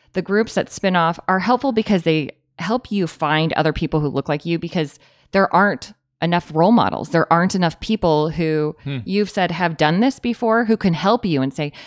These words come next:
Speaker 1: "How have you navigated this? Here's the pieces of the puzzle that I'm feeling like. Are you feeling this way?" And, like, being able to build that community is, I think, important because they're not readily available everywhere. However,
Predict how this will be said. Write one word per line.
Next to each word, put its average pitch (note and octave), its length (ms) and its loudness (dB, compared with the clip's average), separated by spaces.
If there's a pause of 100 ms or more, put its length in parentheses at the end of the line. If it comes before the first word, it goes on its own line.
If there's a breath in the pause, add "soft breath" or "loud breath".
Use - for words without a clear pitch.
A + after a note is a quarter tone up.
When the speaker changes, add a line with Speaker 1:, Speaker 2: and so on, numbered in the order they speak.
(120)
Speaker 1:
"How A3+ 180 0
have G#3 260 -2
you A3+ 100 4
navigated C3+ 520 -2
this? - 260 -4
Here's A#3 200 2
the G#3 60 -2
pieces G#3 380 0
of E3 80 -2
the A3+ 80 -4
puzzle G3+ 320 0
that D3+ 260 -6 (440 soft breath)
I'm A#3 240 0
feeling A3+ 420 0
like. C#3 340 -2
Are E3+ 120 0
you A3 180 2
feeling C4 280 4
this B3+ 180 -2
way?" B3+ 240 0
And, F#3 160 -2
like, D3 240 -6
being A#3+ 300 4
able F#3+ 180 0
to F#3 100 -2
build D#3+ 220 -2
that - 160 -4
community G3+ 640 -4 (560 soft breath)
is, E4+ 240 0
I F#3 180 0
think, F#3 340 -2
important G3+ 600 0
because F#3+ 340 0
they're E3+ 160 -2
not D#3+ 400 -2
readily E3 400 0
available C#3 460 -2
everywhere. B2 520 -2 (380)
However, G#3 760 0